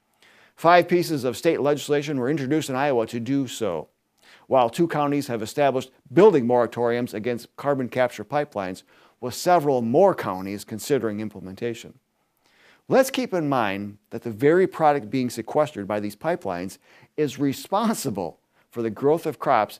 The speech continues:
that these pipelines will be destroying. Folks, government doesn't have to be logical, practical, or even truthful. Its nature is to grow, consume resources, and gain control over the people. Until government can be sequestered back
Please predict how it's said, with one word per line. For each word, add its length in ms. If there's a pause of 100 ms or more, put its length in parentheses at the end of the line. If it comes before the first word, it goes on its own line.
(140)
that 180
these 160
pipelines 540
will 80
be 80
destroying. 480 (640)
Folks, 320 (100)
government 480
doesn't 300
have 200
to 60
be 120
logical, 600 (220)
practical, 680 (300)
or 180
even 260
truthful. 480 (540)
Its 280
nature 400
is 100
to 100
grow, 520 (300)
consume 500
resources, 680 (260)
and 240
gain 240
control 540
over 220
the 100
people. 420 (640)
Until 380
government 580
can 180
be 100
sequestered 600
back 340